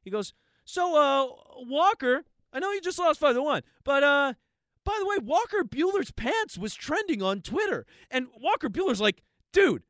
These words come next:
not the time or the place. You know, like, <laughs> seriously, what are you doing here?" And he's right. Who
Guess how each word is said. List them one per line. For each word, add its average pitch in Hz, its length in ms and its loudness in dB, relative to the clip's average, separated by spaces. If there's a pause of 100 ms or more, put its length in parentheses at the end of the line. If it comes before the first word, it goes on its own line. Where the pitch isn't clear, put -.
not 262 320 0
the 381 100 -2
time 277 360 4
or 247 40 2
the 196 80 -2
place. 190 500 -2
You 226 140 6
know, 262 140 2
like, 240 400 0
<laughs> - 80 -20
seriously, 370 480 0
what 277 120 -6
are 370 40 -4
you 277 60 -4
doing 214 280 -2
here?" 123 200 -8 (260)
And 233 60 -6
he's 262 120 -4
right. 392 300 4 (400)
Who 427 160 -2